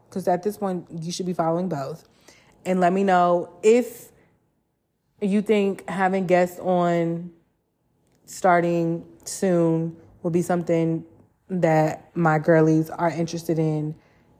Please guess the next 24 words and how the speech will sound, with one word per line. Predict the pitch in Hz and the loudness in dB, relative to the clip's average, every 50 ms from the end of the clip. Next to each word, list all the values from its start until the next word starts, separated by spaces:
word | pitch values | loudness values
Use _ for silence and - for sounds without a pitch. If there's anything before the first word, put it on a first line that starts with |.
| _ _ - | _ _ -4
and | 175 180 175 170 165 160 160 156 | -2 0 2 2 2 2 0 -2
who | - - - - 208 | -4 -8 -2 0 2
would | 196 196 185 | 2 2 0
actually | - 165 170 165 - - 180 175 | 0 -6 -8 -8 -6 -4 -4 -2
like | 160 156 151 151 151 151 156 160 - _ - - _ _ _ _ _ _ _ _ _ _ _ _ _ | -2 -2 -4 -4 -4 -4 -4 -6 -10 _ -18 -18 _ _ _ _ _ _ _ _ _ _ _ _ _
to | - - - 190 180 175 170 165 160 - | -18 -4 0 2 2 4 4 2 2 0
or | - 151 175 170 | 0 2 2 2
want | 165 160 165 170 170 160 - - | 2 2 2 2 2 0 -2 -6
to | - - 180 175 165 160 156 160 - _ _ _ _ _ _ _ _ _ _ - 170 | -10 -8 -6 -4 -4 -4 -6 -8 -12 _ _ _ _ _ _ _ _ _ _ -14 -12
genuinely | 143 - 175 170 170 170 165 165 165 165 160 | -8 -4 -2 -2 0 0 0 0 0 -2 -2
be | 160 160 | -2 -2
a | 160 156 | -2 -2
guest | 147 160 160 160 160 - | -2 -4 -6 -4 -6 -8
on | 160 156 | -8 -8
the | 160 | -8
show | 156 - 165 160 156 160 160 160 165 - - _ _ _ _ _ _ _ _ _ _ _ _ _ _ _ _ _ _ _ _ _ _ _ _ _ _ _ _ _ _ _ _ _ - | -8 -8 -8 -6 -4 -4 -4 -6 -8 -10 -18 _ _ _ _ _ _ _ _ _ _ _ _ _ _ _ _ _ _ _ _ _ _ _ _ _ _ _ _ _ _ _ _ _ -18
so | 160 - 185 170 | -6 -4 -2 0
that | 165 156 | 0 0
we | 156 160 | -2 -4
can | 160 - 165 | -4 -6 -6
enjoy | 156 147 147 151 147 147 | -6 -6 -6 -8 -8 -8
each | 143 - | -10 -12
other. | 143 143 156 - - - _ | -14 -16 -16 -20 -20 -20 _
So | - - - - 156 143 - | -20 -14 -12 -12 -12 -12 -14